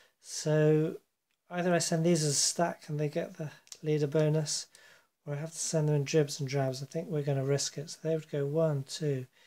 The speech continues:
three, four, five, six, seven, eight. And he will get off a shot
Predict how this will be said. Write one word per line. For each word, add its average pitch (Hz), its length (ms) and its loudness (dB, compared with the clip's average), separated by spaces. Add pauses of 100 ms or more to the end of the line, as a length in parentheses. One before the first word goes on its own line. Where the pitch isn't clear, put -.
(480)
three, 131 380 -6 (540)
four, 151 200 -4
five, 147 480 -10 (180)
six, - 640 -10
seven, 139 560 -2
eight. 131 520 -2 (840)
And 127 140 -12
he 143 140 -2
will 147 140 0
get 151 200 -4
off - 180 -6
a - 60 -14
shot - 580 -2